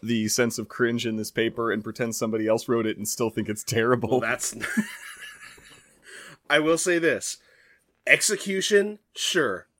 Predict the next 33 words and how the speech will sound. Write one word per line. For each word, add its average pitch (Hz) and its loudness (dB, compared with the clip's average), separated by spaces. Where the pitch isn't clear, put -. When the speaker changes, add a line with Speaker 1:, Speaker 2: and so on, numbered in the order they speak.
Speaker 2:
A 131 -2
lit-, 135 0
a 147 -2
little 160 2
iffy. 107 0
A 92 -10
little 139 0
iffy. 104 -4
But 143 0
if 143 -2
we're 147 2
not 147 2
counting 135 -4
the 127 -4
idea 120 0
that 113 -2
individuals, 131 -2
it's 123 -2
their 170 2
fault 123 -2
that 110 -4
po-, 120 -4
that 110 -6
pollution 117 -8
hasn't 113 -8
been 107 -6
dealt 98 -6
with, 98 -8
there 139 2
are 190 6
some 190 0
really 156 0
good 143 0